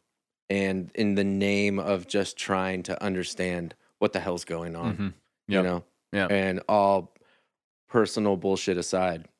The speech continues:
Speaker 2: Yeah.
Speaker 1: is that we just get to the point of being like, "Hey, man, we're just trying to find out what the truth is."
Speaker 2: Trying to learn.
Speaker 1: And let's face it, you don't think Neil Bohr and,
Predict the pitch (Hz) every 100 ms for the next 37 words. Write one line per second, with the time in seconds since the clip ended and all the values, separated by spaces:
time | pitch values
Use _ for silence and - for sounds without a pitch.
0 | - 104 90 82 90 95 90 - 95 98
1 | 87 - 104 98 90 82 95 92 87 -
2 | 104 95 92 90 95 - - 104 95 -
3 | - 95 92 87 85 92 82 - 101 92
4 | 92 87 - 101 90 90 87 143 131 127
5 | - - 107 104 - 120 117 113 - 123
6 | 101 110 113 117 107 104 107 110 110 107
7 | - 104 98 95 95 92